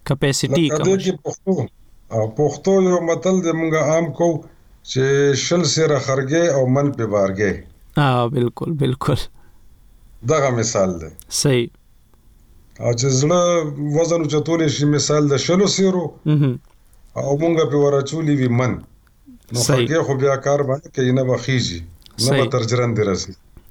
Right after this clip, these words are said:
Speaker 1: صحیح.
Speaker 2: دغه
Speaker 1: ز-،
Speaker 2: چل دی.
Speaker 1: زه تاسو ته پوښتنې لولم، خو زه غواړم چې دا پاتې دوه نار-، ناروغۍ هم چې تاسو زر زر راته ووایئ. او
Speaker 2: او شپږمه چې کومه د ده زړه کې بیماری راځي،
Speaker 1: مهم.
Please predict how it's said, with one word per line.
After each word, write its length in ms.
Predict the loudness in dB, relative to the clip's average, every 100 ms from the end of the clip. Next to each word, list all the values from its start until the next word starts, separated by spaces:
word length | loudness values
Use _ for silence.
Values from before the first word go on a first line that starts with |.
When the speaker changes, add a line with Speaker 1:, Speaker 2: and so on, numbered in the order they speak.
| -10
Speaker 1:
صحیح. 220 | -2 0
Speaker 2:
دغه 100 | 2
Speaker 1:
ز-، 100 | 0
Speaker 2:
چل 200 | -4 -6
دی. 60 | -4
Speaker 1:
زه 180 | 0 0
تاسو 260 | 0 -2 -2
ته 100 | -4
پوښتنې 580 | -4 -4 -4 0 0 2
لولم، 380 | 2 2 0
خو 160 | 0 0
زه 80 | 0
غواړم 300 | 2 0 0
چې 120 | -2
دا 280 | -2 0 -2 -4 -2 0 -2 -2
پاتې 200 | -2 0
دوه 180 | 0 2
نار-، 380 | 2 0 0 0
ناروغۍ 360 | 0 2 2
هم 80 | 0
چې 120 | -2 -2
تاسو 260 | -2 -2 -2
زر 160 | 0
زر 140 | 0 0
راته 260 | -2 0
ووایئ. 260 | 2 2 0 -4 -18 -20 -20 -20 -20 -20 -6 0
او 240 | 2 2 2 0 -6 -8 -2
Speaker 2:
او 80 |
شپږمه 640 | -2 -2 -6 -2 0 2 0
چې 80 |
کومه 560 | -2 0 2 2 0 0
د 240 | 0 0
ده 200 | 2 2
زړه 280 | 2 2 0
کې 80 | 0
بیماری 440 | 2 2 2 2 2
راځي، 360 | 0 -2 -6 -10 -2
Speaker 1:
مهم. 320 | 2 2 0